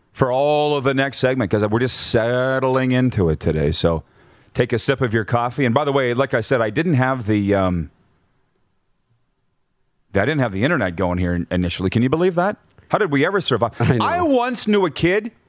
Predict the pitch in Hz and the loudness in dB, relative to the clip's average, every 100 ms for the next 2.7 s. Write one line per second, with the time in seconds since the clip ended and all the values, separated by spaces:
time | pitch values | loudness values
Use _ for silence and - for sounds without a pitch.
0 | _ _ _ _ _ _ _ _ - 160 | _ _ _ _ _ _ _ _ -2 -2
1 | 160 135 127 139 - 139 139 120 120 107 | 0 0 2 0 0 -2 0 0 0 -2
2 | 92 98 80 92 90 82 80 | 0 0 0 -2 0 -2 -4